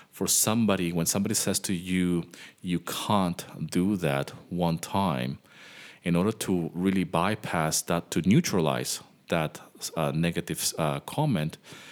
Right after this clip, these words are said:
that, that person needs to listen to that, uh, comment "You can't do it, you can't do it, you can't do it," seventeen times in order to just neutralize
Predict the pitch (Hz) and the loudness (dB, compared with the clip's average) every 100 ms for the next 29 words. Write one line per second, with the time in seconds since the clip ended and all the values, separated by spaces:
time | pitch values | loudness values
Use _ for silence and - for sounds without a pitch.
0 | - - - - 113 95 - 107 117 - | -20 -20 -20 -12 -4 -4 0 0 0 0
1 | 117 - 95 101 98 - 87 95 - 92 | 2 2 2 2 2 2 2 2 2 0
2 | - 87 80 87 87 - - 85 73 76 | -2 -2 2 2 0 -4 -2 0 0 -2
3 | - 95 92 85 82 - - - - - | -2 0 2 2 -2 -8 -20 -20 -20 -12
4 | - 82 - 104 92 73 71 71 78 - | -4 -4 0 2 2 0 -2 -2 -4 -2
5 | 98 87 78 73 76 76 95 92 82 78 | 0 0 -2 -2 -2 -2 2 2 2 0
6 | 76 - - 113 113 98 - 95 87 - | 0 2 4 4 2 0 2 0 0 0
7 | 104 87 71 - - - 87 95 95 87 | 0 2 0 -4 -8 0 2 4 2 -2
8 | - 87 - 87 95 - 80 71 69 76 | 0 0 2 2 2 2 0 2 2 0